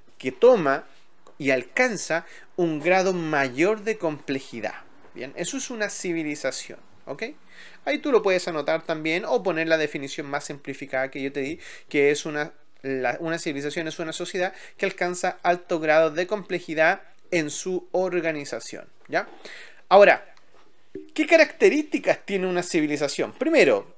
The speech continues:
forman grandes ciudades, ¿ya? Es decir, no son poblados, no son pequeños grupos, sino que son ya ciudades propiamente tal. Ciudades que tienen servicios, por eso que uno puede ver que, eh, va a haber ciudades,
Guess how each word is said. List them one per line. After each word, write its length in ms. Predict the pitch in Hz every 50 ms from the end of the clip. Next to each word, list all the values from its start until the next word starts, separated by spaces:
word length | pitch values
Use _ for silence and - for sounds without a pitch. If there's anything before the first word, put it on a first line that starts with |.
| -
forman 520 | - - - 208 220 220 220 226 214 214 185
grandes 460 | 160 180 190 202 196 190 202 190 -
ciudades, 760 | - - 190 175 156 156 143 123 107 90 - - - - -
¿ya? 300 | 117 127 131 131 135 143
Es 140 | 147 139 131
decir, 480 | 131 143 143 - 190 190 196 196 196 190
no 260 | 170 151 143 147 143
son 240 | - - 190 202 190
poblados, 640 | - 214 208 190 185 196 196 196 196 190 196 196
no 120 | 180 156 131
son 200 | - - 160 160
pequeños 520 | - - 160 156 165 165 165 165 160 151 147 139 131 -
grupos, 640 | 120 127 151 196 214 196 - - 160 165 165 165 -
sino 220 | - 131 123 127
que 60 | 127 123
son 280 | - 139 151 165 160
ya 220 | 147 160 175 - -
ciudades 640 | - - - - 131 120 120 135 147 160 151 127
propiamente 520 | - - 135 123 127 123 120 120 120 127 127
tal. 260 | 135 170 165 127 - - - - - -
Ciudades 420 | - - 143 139 139 139 147 143
que 120 | - - 131
tienen 380 | 131 135 139 147 151 156 -
servicios, 640 | - - - 135 113 107 120 160 - - - - 117
por 120 | - - 127
eso 120 | 139 147
que 80 | 139 147
uno 200 | 147 151 147 143
puede 180 | 151 147 143
ver 160 | 143 147 147 -
que, 300 | - - 151 156 156 - - - - - - - - - - -
eh, 460 | 127 120 120 117 117 113 - - - 123 117 117
va 440 | 151 151 147 147 147 147 143 143 139
a 180 | - - -
haber 360 | 120 120 131 190 247 254 196 165
ciudades, 800 | - - - 143 131 123 120 110 110 120 143 175 175 - -